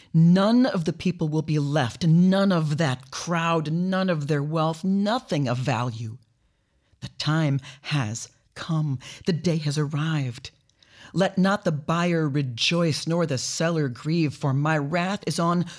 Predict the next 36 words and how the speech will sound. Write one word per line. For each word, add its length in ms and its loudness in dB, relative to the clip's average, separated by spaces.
the 120 0
whole 580 0
crowd. 580 -10
The 80 0
seller 360 2
will 180 2
not 200 0
recover 460 0
the 100 0
property 480 0
that 140 -4
was 120 -2
sold, 380 -2
as 160 0
long 320 2
as 120 0
both 460 0
buyer 400 0
and 120 0
seller 400 -4
live. 520 -6
For 160 -2
the 120 2
vision 420 0
concerning 500 0
the 80 0
whole 400 -2
crowd 640 -2
will 240 -2
not 480 -4
be 260 -2
reversed. 840 -4
Because 220 -4
of 80 -2
their 120 0
sins, 540 0